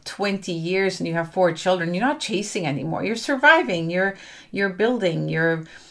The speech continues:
you're living, you're living out what you built. And there should be no need to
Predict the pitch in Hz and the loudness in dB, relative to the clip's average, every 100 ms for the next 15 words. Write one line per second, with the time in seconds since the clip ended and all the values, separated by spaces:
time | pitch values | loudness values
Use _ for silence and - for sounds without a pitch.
0 | - - 180 180 180 180 240 247 247 165 | -18 -6 2 2 2 4 4 4 2 0
1 | 156 156 170 175 175 175 247 247 208 - | -2 -2 2 4 2 2 0 0 -2 0
2 | 226 247 175 170 - - - - 175 208 | 2 4 0 -4 -14 -16 -20 -18 -2 -2
3 | 214 - 190 160 269 330 - - - - | -2 -4 -6 4 4 4 0 -10 -16 -16
4 | - - - - 190 190 185 180 175 - | -20 -20 -10 -2 2 2 2 -2 -6 -14
5 | - - 190 220 214 - 208 208 196 202 | -20 -12 0 2 2 -2 -2 0 0 2
6 | 196 180 214 254 180 - - - - - | 2 2 2 2 0 -6 -14 -20 -20 -10
7 | 208 190 165 | -4 -4 -4